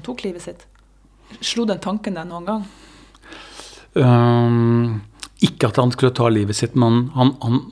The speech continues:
Speaker 2: jeg skjønte et år før det igjen, sommeren året før, at han, at han hadde behov for hjelp.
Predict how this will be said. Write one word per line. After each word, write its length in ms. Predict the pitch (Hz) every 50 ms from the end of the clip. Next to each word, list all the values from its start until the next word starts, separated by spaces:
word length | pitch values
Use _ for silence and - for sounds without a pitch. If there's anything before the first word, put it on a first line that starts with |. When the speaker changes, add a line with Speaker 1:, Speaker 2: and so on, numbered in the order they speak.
| - - _ - - - - - _ _ _ _ -
Speaker 2:
jeg 140 | - 120 -
skjønte 380 | - - 139 110 104 - 123 120 117 117 120 - -
et 160 | 131 120 - - 123
år 100 | 113 113
før 240 | - - 113 107 104
det 140 | 104 98
igjen, 240 | 101 120 135 131 117 - - _ _ -
sommeren 600 | - - - 131 113 104 101 101 101 101 104 107 117
året 300 | - 117 104 104 110 104
før, 320 | - 117 104 98 104 120 123 123 - - - - - - - _ - -
at 180 | 127 104 - 123 113
han, 220 | 104 113 113 107 113 135 160 - _ _ _ _ _ _ _ -
at 160 | 117 - -
han 220 | 113 104 104 107 117 120 101 95
hadde 260 | 120 104 92 95 98 98 98
behov 220 | 101 98 92 87
for 120 | - 101 95
hjelp. 180 | 98 113 -